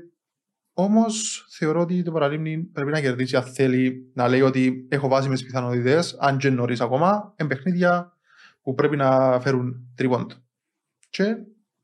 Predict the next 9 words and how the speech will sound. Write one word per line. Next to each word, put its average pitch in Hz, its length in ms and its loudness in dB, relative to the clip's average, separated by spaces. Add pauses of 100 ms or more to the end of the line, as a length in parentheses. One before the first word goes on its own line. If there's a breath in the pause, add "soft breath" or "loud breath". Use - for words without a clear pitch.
πάμε 165 340 -2
και 147 80 -8
στην 151 500 -8
Σαλαμίνα, 127 800 -2
η 147 60 -2
οποία 139 300 0
είναι 165 440 -2 (640 soft breath)
η 135 200 -2
μόνη 139 640 0